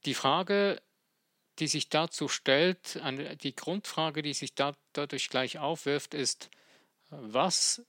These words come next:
ist das innere Bild in dir drin von dir selbst? Kriegst du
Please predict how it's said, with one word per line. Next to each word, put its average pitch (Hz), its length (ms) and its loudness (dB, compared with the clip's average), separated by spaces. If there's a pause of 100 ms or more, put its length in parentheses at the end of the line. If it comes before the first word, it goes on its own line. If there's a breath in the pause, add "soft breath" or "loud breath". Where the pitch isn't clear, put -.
ist - 260 -2
das 123 160 2
innere 156 420 2
Bild 151 440 0
in 151 300 -8
dir 139 200 2
drin 160 320 -4
von 156 600 -2
dir 127 280 0
selbst? - 800 -2 (3250 soft breath)
Kriegst - 320 2
du 160 120 -2